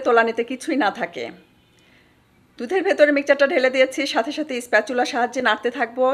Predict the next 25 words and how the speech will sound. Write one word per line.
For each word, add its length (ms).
দেখতেই 280
পাচ্ছেন 340
এরকম 220
টাইট 300
হয়ে 180
গেছে, 280
কয়েক 200
সেকেন্ডের 380
ভেতরে 300
এরকম 200
টাইট 220
হয়ে 160
আসবে। 200
মিষ্টি 280
কম 180
হয়েছিল, 280
আবারও 240
একটু 120
কনডেন্স 360
মিল্ক 140
দিয়ে 120
মিশিয়ে 280
নিতে 200
হবে 180
এবং 100